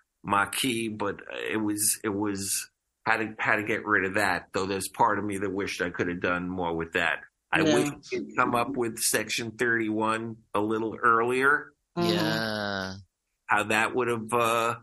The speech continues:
Speaker 1: uh, you know, been met if we had. I don't think there would, there would have been a lot of stress if we really tried to, uh, but the fact is, we, I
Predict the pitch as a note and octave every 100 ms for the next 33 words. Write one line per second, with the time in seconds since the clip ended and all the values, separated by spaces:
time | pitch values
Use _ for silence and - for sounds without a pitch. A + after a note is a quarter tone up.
0 | _ _ _ _ _ _ _ - G2+ G2
1 | G2 G#2 G2+ F#2 - _ - G#2+ F#2+ F#2
2 | F2 F2 _ _ _ _ _ _ G2+ -
3 | A#2 G2+ G2+ G#2 G#2+ A#2+ B2 - - _
4 | _ _ _ - A2 G#2 G#2 G2 A2+ G#2+
5 | A2+ A2+ A2 G#2+ G#2+ G#2+ G#2+ A2 G#2 G#2+
6 | - A2 G2 G#2 G2+ G#2 G2+ G#2 G2+ G2+
7 | G2+ G2 G2 F2+ - - - _ _ _
8 | - - - B2+ G#2 G2 - - - _
9 | _ - A#2 G2+ G#2+ G#2 G#2 F#2 A2+ F#2+
10 | F#2 F2 - G2 F#2 F#2 F2+ F2 D#2+ C2
11 | C3 C3+ - E3+ C#3 B2+ D3+ A#2 G#2+ G#2+
12 | G2+ - - C3 G#2+